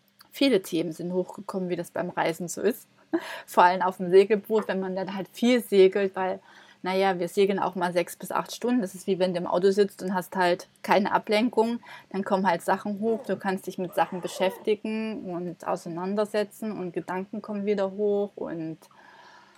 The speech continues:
ähm, das hat einfach so viel in mir verändert. Auch dieses naturnahe Leben oder in der Natur das Leben, das selbstbestimmte Leben. Und so, dass ich sagen, sagen kann, ich bin jetzt ich selbst. Und das war aber auch ein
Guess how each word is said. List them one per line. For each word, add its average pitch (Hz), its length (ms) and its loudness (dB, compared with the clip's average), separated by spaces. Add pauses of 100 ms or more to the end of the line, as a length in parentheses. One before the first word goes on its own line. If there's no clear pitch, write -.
(140)
ähm, 175 380 -4
das 185 200 -8
hat 180 140 -6
einfach 180 260 -4
so 208 160 -4
viel 226 200 -4
in 208 100 -2
mir 185 120 -4
verändert. 202 600 -6
Auch - 160 -6
dieses 180 600 -6 (380)
naturnahe 196 1040 0
Leben 180 380 2
oder - 200 -8
in 202 180 -2
der 196 80 -2
Natur 185 480 -4
das 180 240 -8
Leben, 185 400 0
das 170 200 -16
selbstbestimmte 190 920 0
Leben. 180 500 -4
Und 165 180 -10 (400)
so, 190 120 -2
dass 190 160 0
ich 190 120 -6
sagen, 185 360 -6
sagen 190 280 -2
kann, 196 180 -8
ich 175 120 -14
bin 185 160 -8
jetzt 175 180 -10
ich 190 140 -14
selbst. 202 480 -2
Und 170 200 -8
das 170 180 -10
war - 80 -4
aber - 160 -6
auch - 200 -8
ein 160 240 -6